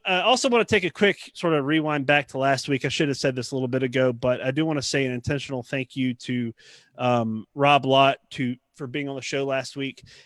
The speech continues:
and for just having a great conversation kind of about his Disney story and, uh,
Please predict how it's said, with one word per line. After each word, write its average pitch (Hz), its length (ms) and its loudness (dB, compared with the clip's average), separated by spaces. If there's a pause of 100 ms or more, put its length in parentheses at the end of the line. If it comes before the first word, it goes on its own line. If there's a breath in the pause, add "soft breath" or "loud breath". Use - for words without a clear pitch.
(140 soft breath)
and 131 400 2
for 139 80 -8
just 139 220 -6
having 160 180 0
a 131 60 -4
great 139 260 0
conversation 139 640 -6
kind 135 180 -6
of 127 80 -6
about 123 280 -6
his 147 240 -4
Disney 139 320 -6
story 135 600 -4
and, 120 220 -10 (340 soft breath)
uh, 117 220 -4